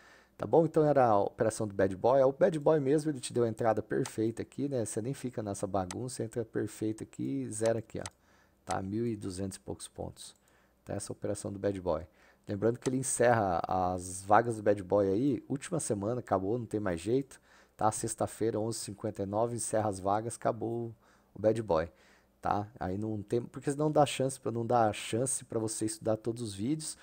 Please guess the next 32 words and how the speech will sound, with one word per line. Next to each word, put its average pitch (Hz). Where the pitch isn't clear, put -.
e 113
não 117
dá 135
tempo 131
também. 85
Tá? 110
Então 117
a -
gente 113
tem 131
que 127
fazer 123
o 131
negócio 117
com -
qualidade, 101
tá? 98
A 107
gente 101
vai 110
manter 110
na 107
qualidade. 104
Tá 95
bom? 127
É, 98
pra 135
entrar 143
no 135
E 123
A 110
D, 131